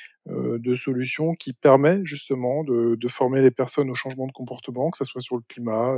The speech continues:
l'éco-conduite. Et, euh, un des sujets qu'on a cherché à,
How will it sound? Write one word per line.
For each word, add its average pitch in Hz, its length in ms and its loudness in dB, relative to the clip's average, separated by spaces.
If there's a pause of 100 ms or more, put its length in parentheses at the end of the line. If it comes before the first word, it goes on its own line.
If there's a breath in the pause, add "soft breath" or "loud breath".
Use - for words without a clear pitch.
l'éco-conduite. 120 600 -4 (1000 loud breath)
Et, 165 340 12
euh, 127 1200 10
un 165 120 4
des 170 120 4
sujets 165 400 4
qu'on 135 320 -2
a 123 100 6
cherché 185 460 6
à, 127 260 10